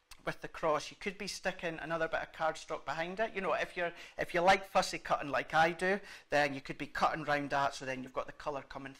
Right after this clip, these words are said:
through. Again, you could, uh, put a bit of white cardstock at the back, trim round, and then you could paper piece colour back in, even when it comes to these bits there. So there really is,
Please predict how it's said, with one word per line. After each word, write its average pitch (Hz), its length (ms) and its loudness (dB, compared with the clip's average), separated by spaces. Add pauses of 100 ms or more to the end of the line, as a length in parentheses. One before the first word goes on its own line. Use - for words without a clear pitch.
through. 175 340 -2 (300)
Again, 143 380 2
you 139 80 -6
could, - 280 -8 (120)
uh, 139 180 2
put 135 220 -12
a - 20 -10
bit 131 140 -4
of - 100 -8
white 156 240 -2
cardstock - 640 -2
at - 120 -10
the 147 60 -10
back, 143 460 0 (340)
trim 208 380 2
round, 143 460 0
and 143 80 -8
then 139 120 -6
you 135 60 -10
could - 240 -18
paper 156 320 -10
piece - 300 -12
colour 170 280 -6
back 165 360 0
in, 180 180 4 (260)
even 165 220 -2
when 147 140 -2
it 143 100 -6
comes 143 300 -8
to 135 160 -6
these 135 200 -10
bits - 260 -10
there. 160 180 -4
So - 120 -12
there 160 140 -6
really 208 320 4
is, 151 320 4